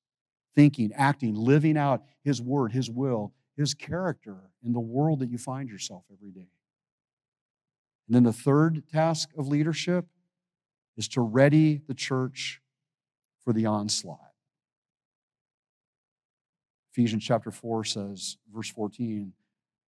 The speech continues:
"Then we will no longer be infants, tossed back and forth by the waves and blown here and there by every wind of teaching and by the cunning and craftiness of men and their deceitful scheming." It, it, it's just a simple truth. Life is hard.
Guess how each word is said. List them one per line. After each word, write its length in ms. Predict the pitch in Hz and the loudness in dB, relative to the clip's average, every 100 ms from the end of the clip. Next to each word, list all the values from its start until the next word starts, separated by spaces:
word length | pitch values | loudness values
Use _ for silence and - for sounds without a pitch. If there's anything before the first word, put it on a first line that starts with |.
| 127 | 2
"Then 100 | 127 | 4
we 100 | 127 | 4
will 120 | 117 | 4
no 280 | 117 127 143 | 4 6 6
longer 400 | 135 131 131 127 | 6 2 2 0
be 180 | 117 | -2
infants, 500 | 120 123 113 98 92 | -4 -6 -8 -8 -10
tossed 340 | - 123 123 - | -2 -2 -2 -2
back 220 | 123 123 | -4 -2
and 120 | 117 | -8
forth 300 | - 127 113 | -6 -4 -4
by 140 | 113 107 | -4 -4
the 80 | |
waves 460 | 107 113 110 107 95 | -2 0 2 0 -2
and 120 | 104 | -4
blown 300 | 107 120 123 | -2 0 0
here 180 | 117 120 | 0 0
and 100 | 113 | 0
there 140 | 113 | -2
by 160 | 107 104 | -2 -4
every 320 | 117 120 123 | -2 -2 -2
wind 300 | 110 117 120 | 0 0 0
of 100 | 107 | -2
teaching 480 | - - 110 - 104 | -8 -10 -10 -10 -12
and 100 | 98 | -8
by 140 | 104 | -6
the 120 | 104 98 _ _ | -6 -10 _ _
cunning 380 | - 143 143 127 | 0 2 4 2
and 120 | 113 | 0
craftiness 640 | 107 - 120 123 117 107 113 | -4 -4 -4 -2 -8 -6 -8
of 100 | 101 | -6
men 200 | 113 107 | -4 -4
and 100 | 101 | -8
their 100 | 101 | -10
deceitful 440 | 95 - 104 - | -12 -12 -12 -14
scheming." 400 | - 110 101 92 87 _ _ - | -16 -14 -16 -16 _ _ _ -8
It, 340 | 139 151 139 | -2 0 0
it, 20 | - 131 147 | -2 -8 -8
it's 100 | 151 | -8
just 200 | 180 185 | -10 -10
a 40 | |
simple 280 | - 151 156 | -12 -12 -14
truth. 260 | - 175 - | -10 -8 -6
Life 200 | 117 131 | -8 -8
is 120 | - - | -10 -14
hard. 200 | 131 | -14